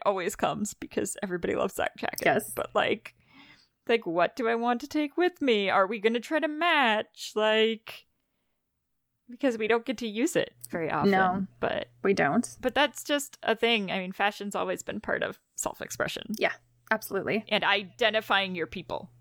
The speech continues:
Speaker 2: Yes. Yes,
Speaker 1: Like,
Speaker 2: absolutely.
Speaker 1: people use fashion to identify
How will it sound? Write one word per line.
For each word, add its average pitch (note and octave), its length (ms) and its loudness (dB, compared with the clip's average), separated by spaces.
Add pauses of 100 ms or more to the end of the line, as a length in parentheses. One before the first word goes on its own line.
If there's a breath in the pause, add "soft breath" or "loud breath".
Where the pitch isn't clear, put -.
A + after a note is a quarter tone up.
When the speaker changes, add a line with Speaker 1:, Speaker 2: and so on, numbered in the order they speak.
(280)
Speaker 2:
Yes. - 280 -2 (1160)
Yes, F3 240 0
Speaker 1:
Like, A#2 100 4
Speaker 2:
absolutely. D3 420 2
Speaker 1:
people G3 480 2 (260)
use B3+ 480 2
fashion F3+ 640 -2
to F3+ 180 -4
identify D#3+ 1000 2